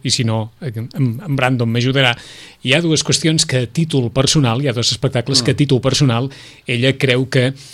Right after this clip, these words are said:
Speaker 1: eh, mereixen destacar-se. Un, un que és gratuït, que, eh, es titula Repertori Compartit,
Speaker 2: Mm.
Speaker 1: i cada dia, cada dia del festival, això serà el, el Retiro, artistes irlandesos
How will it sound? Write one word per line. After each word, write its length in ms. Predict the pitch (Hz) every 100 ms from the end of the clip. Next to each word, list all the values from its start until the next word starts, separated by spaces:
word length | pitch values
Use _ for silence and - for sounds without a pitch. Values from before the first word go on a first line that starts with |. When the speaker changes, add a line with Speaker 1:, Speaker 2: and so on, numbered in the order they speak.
| -
Speaker 1:
eh, 80 | 143
mereixen 720 | 196 160 120 120 120 - 131
destacar-se. 580 | 113 113 113 104 - - _ _ _ -
Un, 380 | 196 131 104 - - - - - -
un 240 | 165 190
que 120 | 156 165
és 260 | 185 - -
gratuït, 760 | 160 123 139 139 139 175 202 -
que, 400 | - 139 165 175 170 - - -
eh, 260 | 120 113 -
es 160 | 127 -
titula 340 | 139 151 165
Repertori 640 | 135 139 135 135 160 139 139
Compartit, 800 | - 170 143 - 156 123 - -
Speaker 2:
Mm. 60 | 117 - - -
Speaker 1:
i 360 | 123 127 131 127 _
cada 260 | 156 170 151
dia, 380 | 160 120 139 - _
cada 260 | - 131 131
dia 200 | 143 113
del 220 | 113 107
festival, 580 | - 143 156 139 123 160 - _
això 180 | - 131
serà 380 | 143 127 117 113 - - -
el, 380 | 117 110 113 107
el 340 | 117 160 131
Retiro, 480 | 123 131 160 123 160 - - _ _ -
artistes 680 | 131 127 190 - 165 151 -
irlandesos 800 | - 170 156 143 147 147 160